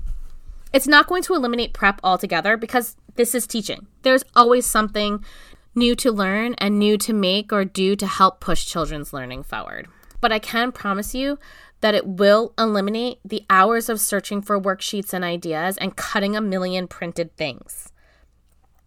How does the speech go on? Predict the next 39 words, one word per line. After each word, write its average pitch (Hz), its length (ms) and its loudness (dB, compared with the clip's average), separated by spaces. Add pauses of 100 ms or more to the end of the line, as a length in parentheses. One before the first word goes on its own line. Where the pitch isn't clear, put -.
(300)
And 226 140 6
I 220 140 6
get 175 240 0
it. - 140 -12 (300)
We 220 140 -2
don't 220 320 4
all 196 220 4
have 170 240 0
the 175 80 -4
best 160 260 -2
ideas 147 540 -6 (320)
or 196 220 0
creativity, 165 800 -2
and 254 180 2
you 311 80 2
need 359 180 2
help. - 380 10 (380)
I 254 140 10
do 330 100 6
too. 277 300 0
I - 120 4
am 226 160 -2
really 262 220 4
not 208 320 4
the 208 80 0
most 185 300 -2
creative 180 480 0
person, 320 420 -2 (540)
but 262 100 6
you 294 140 0
know 277 120 6
where 302 160 8
I 294 60 4
get 269 140 0
my 269 160 2
ideas 226 380 0
from? 269 360 0 (420)
The 208 160 -2
kids. - 720 -6